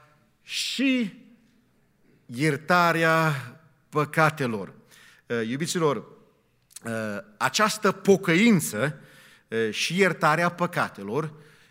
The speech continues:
este ceva care am primit-o noi în momentul pocăinței noastre,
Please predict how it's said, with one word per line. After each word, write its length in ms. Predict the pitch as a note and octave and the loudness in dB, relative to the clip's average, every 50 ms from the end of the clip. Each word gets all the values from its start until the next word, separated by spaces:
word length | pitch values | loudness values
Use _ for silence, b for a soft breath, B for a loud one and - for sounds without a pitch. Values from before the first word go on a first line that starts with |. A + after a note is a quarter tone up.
| B B | B B
este 320 | C#3 E3 E3 - - F#3 | 0 2 2 2 0 -2
ceva 380 | - - F3 E3 D3+ F#3 G3+ G3+ | -2 0 -2 0 4 4 4 4
care 260 | - G3+ F3+ E3+ E3+ | 4 4 2 4 4
am 220 | E3 E3 E3 D#3 | 2 2 0 0
primit-o 540 | D3+ E3 E3 E3+ F#3+ G#3 G3+ G#3 F#3+ F#3 F3+ | -4 -4 -2 0 0 -2 0 0 0 0 0
noi 540 | E3 D#3+ D#3 D#3+ C3+ A#2 A2+ B2+ C#3 C#3+ - - - | 0 0 0 2 2 2 0 0 -2 -4 -8 -12 -8
în 160 | C#3+ C#3+ C#3+ | -6 -4 -2
momentul 500 | C#3+ D3 D3+ D3+ E3+ F3 D#3+ E3+ E3 D#3 | -2 -2 -2 0 -2 -2 -2 -4 -6 -8
pocăinței 720 | D#3+ - E3 D#3+ D3+ - D#3+ E3 F3 F3 E3+ E3+ F3 D#3+ D#3 | -6 -4 -4 -4 -4 -2 -4 -2 -2 -2 -2 -2 -4 -4 -2
noastre, 500 | D#3 F3 E3 D3 - - - - E2 | 0 0 0 -2 -2 -8 -16 -20 -20